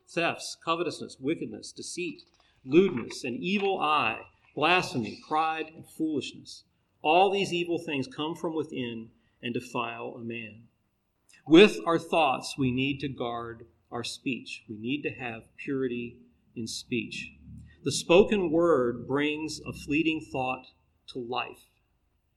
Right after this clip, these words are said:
and cements it in your mind. If you think about yourself driving to work and somebody does something stupid in front of you and almost kills you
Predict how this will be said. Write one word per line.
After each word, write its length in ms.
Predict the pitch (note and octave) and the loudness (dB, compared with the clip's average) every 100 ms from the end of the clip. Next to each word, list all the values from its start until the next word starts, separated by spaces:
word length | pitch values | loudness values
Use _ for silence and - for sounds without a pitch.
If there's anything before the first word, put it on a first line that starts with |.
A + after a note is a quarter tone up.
| _ | _
and 120 | C3+ | -10
cements 520 | - B2+ A#2 C3+ C#3+ D3 | -6 -6 -4 -4 -4 -8
it 200 | - - _ _ _ _ | -10 -14 _ _ _ _
in 140 | B2+ | -8
your 140 | B2 A2 | -8 -8
mind. 480 | A2+ A2+ G#2+ C3+ _ _ _ _ _ _ _ _ _ _ | -8 -10 -16 -20 _ _ _ _ _ _ _ _ _ _
If 100 | - | -20
you 60 | A#2 | -8
think 160 | E3+ | -4
about 240 | F3 D3+ C#3 | -2 -4 -4
yourself 440 | C3 - B2+ B2 - _ _ _ _ _ | -6 -4 -6 -6 -12 _ _ _ _ _
driving 340 | C#3 C#3 D3 C3 | -2 0 0 -2
to 60 | |
work 340 | B2+ B2 - - _ _ | -2 -4 -6 -14 _ _
and 160 | A#2 | -18
somebody 440 | - B2+ C3 A#2 G#2+ | -12 -10 -8 -8 -8
does 240 | B2+ C3 | -6 -6
something 320 | C#3+ B2 B2 | -6 -10 -12
stupid 520 | A#2 - - C3 A2 G#2+ | -10 -8 -4 -4 -6 -14
in 100 | A2 | -12
front 240 | C3+ A#2+ | -10 -10
of 100 | G#2 | -10
you 200 | A#2+ A#2+ | -16 -20
and 80 | A#2+ | -20
almost 400 | A#2 A#2+ A2+ - | -20 -18 -18 -10
kills 320 | - B2 A#2 | -4 -4 -4
you 240 | - D2 | -10 -16